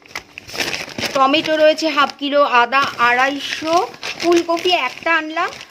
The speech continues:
আর সিম রয়েছে সাড়ে তিনশো মতো, বেগুন রয়েছে দুটো, আর রয়েছে, আহ, দু কিলো আলু আর দেড় কিলো পেঁয়াজ। এটা আমি খুলে দেখালাম না, এমনিভাবেই তোমাদেরকে দেখিয়ে দিলাম। এই দেখো,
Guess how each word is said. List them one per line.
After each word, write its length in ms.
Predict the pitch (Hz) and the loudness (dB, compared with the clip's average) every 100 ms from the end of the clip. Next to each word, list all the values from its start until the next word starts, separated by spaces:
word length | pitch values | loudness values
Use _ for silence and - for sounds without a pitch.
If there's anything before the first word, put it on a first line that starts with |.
| - | -4
আর 140 | 262 | -4
সিম 440 | 254 - 320 330 339 | -4 -6 -2 0 2
রয়েছে 280 | 349 349 | 2 0
সাড়ে 260 | 339 294 294 | -4 0 0
তিনশো 360 | 302 302 269 254 | 0 -2 -2 -2
মতো, 320 | 208 208 202 | -2 -2 -2
বেগুন 360 | 233 269 311 320 | 0 0 -2 -2
রয়েছে 300 | 311 311 320 | -2 -2 -4
দুটো, 360 | 269 339 - - - - - - - - | -2 0 -2 -6 -20 -20 -16 -10 -10 -10
আর 540 | 220 220 220 220 - | -12 -10 -10 -10 -4
রয়েছে, 420 | 233 262 262 359 508 | 2 2 4 0 0
আহ, 1200 | - - - - - - - 277 247 240 233 240 | -6 -18 -20 -14 -12 -12 -12 -12 -8 -8 -6 -6
দু 160 | 233 | -4
কিলো 240 | 294 330 349 | -2 0 2
আলু 300 | 285 311 403 622 - - | 2 0 0 0 -2 -12
আর 300 | 262 247 247 240 | -8 -6 -4 -4
দেড় 180 | 269 262 | -2 -2
কিলো 260 | - 294 339 | -2 -6 -6
পেঁয়াজ। 480 | - 302 285 190 190 - - | -6 -2 0 0 -6 -14 -12
এটা 200 | 233 247 | -4 -2
আমি 160 | 262 294 | -2 -4
খুলে 300 | 294 254 294 | -8 -2 0
দেখালাম 480 | 285 262 277 302 302 | 0 -2 -4 -6 -4
না, 100 | 381 | -6
এমনিভাবেই 460 | 294 262 269 294 | -6 -6 -6 -6
তোমাদেরকে 500 | 349 254 233 240 480 539 - - - - | -4 -4 -4 -4 -6 -8 -14 -20 -20 -16
দেখিয়ে 400 | 226 277 - 277 | -8 -8 -4 -4
দিলাম। 380 | 233 214 202 208 - - _ _ _ _ _ - | -4 -6 -6 -8 -12 -20 _ _ _ _ _ -18
এই 60 | 233 | -18
দেখো, 300 | 220 - | -18 -20